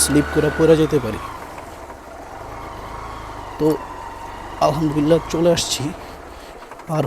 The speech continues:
হয়ে গেছি। এখানে আবার কাদা আছে, কাদার মধ্যে স্লিপ করার সমস্যা হইতে পারে। স্লিপ করে গেল তো বুঝতেই পারতেছেন, পড়ে যাবো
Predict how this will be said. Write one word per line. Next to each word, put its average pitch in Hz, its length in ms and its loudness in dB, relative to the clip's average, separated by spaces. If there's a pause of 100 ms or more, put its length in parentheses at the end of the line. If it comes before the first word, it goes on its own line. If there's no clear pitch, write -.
হয়ে 131 260 0
গেছি। 147 260 2
এখানে 147 220 4
আবার 143 220 4
কাদা 170 300 2
আছে, - 120 2 (100)
কাদার 151 320 6
মধ্যে 139 280 4
স্লিপ 131 300 0
করার 131 280 2
সমস্যা 127 400 -4
হইতে 113 280 -2
পারে। 110 200 2 (560)
স্লিপ 131 300 2
করে 135 240 4
গেল 127 120 4 (140)
তো 123 60 2 (840)
বুঝতেই 131 320 -4
পারতেছেন, 127 360 -6 (240)
পড়ে 127 220 2
যাবো 120 140 0